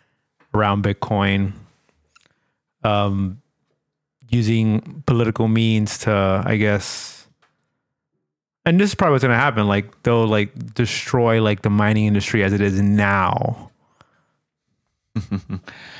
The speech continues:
Speaker 2: I would say, you know, I'm extremely bullish on Bitcoin. So to me, the biggest threat to Bitcoin is people losing interest.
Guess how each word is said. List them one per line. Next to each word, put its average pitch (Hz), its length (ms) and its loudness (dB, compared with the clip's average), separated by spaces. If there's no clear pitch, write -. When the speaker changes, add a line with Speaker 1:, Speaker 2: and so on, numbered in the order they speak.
Speaker 2:
I 135 140 0
would 151 200 0
say, 123 500 -2
you 120 180 -4
know, 117 100 0
I'm 135 160 0
extremely 110 640 0
bullish 87 400 -4
on 82 160 -4
Bitcoin. 80 520 -8
So 107 240 -2
to 123 200 -2
me, 127 260 2
the 110 100 0
biggest 104 360 -4
threat 101 200 -2
to 110 80 -2
Bitcoin 92 440 -2
is 85 80 -6
people 101 360 -4
losing 98 300 -4
interest. - 480 -8